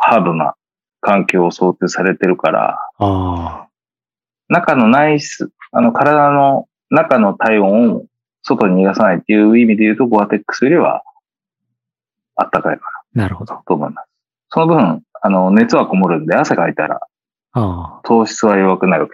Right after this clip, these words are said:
Speaker 1: ど。
Speaker 2: なるほどね。
Speaker 1: でも、僕の、なんだろう、体質には合ってるのかなっていう。
Speaker 2: ああ。
Speaker 1: 汗かくんで。
Speaker 2: はいはい。
Speaker 1: 中減らしたらなんとかなるかなって感じです。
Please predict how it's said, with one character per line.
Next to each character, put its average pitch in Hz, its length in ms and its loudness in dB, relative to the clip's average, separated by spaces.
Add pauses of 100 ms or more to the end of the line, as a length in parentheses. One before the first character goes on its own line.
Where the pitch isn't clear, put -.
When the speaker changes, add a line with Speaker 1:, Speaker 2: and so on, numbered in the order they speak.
(100)
Speaker 1:
ど。 - 120 -18 (400)
Speaker 2:
な 101 120 -4
る 92 80 -8
ほ - 60 0
ど 95 120 -6
ね。 139 180 -6
Speaker 1:
で 165 60 2
も、 92 360 -2 (140)
僕 117 220 2
の、 123 440 0 (340)
な 110 100 0
ん 87 60 -2
だ 78 60 -4
ろ - 80 -10
う、 - 40 -20 (140)
体 110 180 2
質 113 180 -2
に 98 120 2
は 80 160 -4 (160)
合 - 60 -4
っ - 100 -12
て 90 80 -2
る 82 100 -4
の 73 100 -10
か 143 100 -4
な 170 140 0
っ 175 120 -8
て - 80 -12
い 113 100 -8
う。 135 80 -4
Speaker 2:
あ 87 500 -6 (240)
あ。 101 40 0
Speaker 1:
汗 - 160 -2
か - 140 -10
く - 80 -18
ん - 20 -18 (180)
で。 - 160 -16 (320)
Speaker 2:
は 107 160 -2
い 87 60 -6
は - 120 -4
い。 - 180 -16
Speaker 1:
中 - 440 -2 (120)
減 107 140 0
ら 101 100 -2
し - 80 -12
た 82 100 -2
ら - 140 -8 (120)
な 87 120 -2
ん 80 40 -4
と 78 80 -4
か 78 140 -6
な 73 80 -4
る 76 80 -6
か 73 140 -16
な 65 60 -14
っ - 20 -20
て - 200 -20
感 71 140 -12
じ - 80 -20
で - 80 -20
す。 - 80 -20